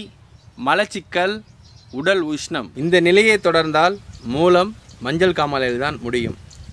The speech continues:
ட்ரீட்மெண்ட் செலவு எங்கே போயிடும்? இந்த நிலைமை நமக்கு தேவையா? இவ்வளவு பாதிப்புகளுக்கும் காரணம் குளிர்ந்த நீர் மட்டும் இல்ல, குளிர்ச்சியான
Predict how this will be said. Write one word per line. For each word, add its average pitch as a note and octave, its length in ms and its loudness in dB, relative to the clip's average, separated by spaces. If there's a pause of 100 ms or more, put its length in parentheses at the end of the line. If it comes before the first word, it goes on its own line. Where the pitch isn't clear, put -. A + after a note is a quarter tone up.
ட்ரீட்மெண்ட் E3 380 -6
செலவு B2+ 300 -4 (240)
எங்கே B2 200 -2 (100)
போயிடும்? G#2 280 -10 (480)
இந்த C3 200 -4
நிலைமை D#3 340 -2 (180)
நமக்கு B2 300 -8
தேவையா? A#2 340 -4 (100)
இவ்வளவு A3+ 320 0 (120)
பாதிப்புகளுக்கும் A3+ 760 -2
காரணம் G3+ 480 2 (300)
குளிர்ந்த A3 380 2
நீர் A#3 240 2
மட்டும் F#3+ 260 0
இல்ல, E3 140 0 (500)
குளிர்ச்சியான G3 540 0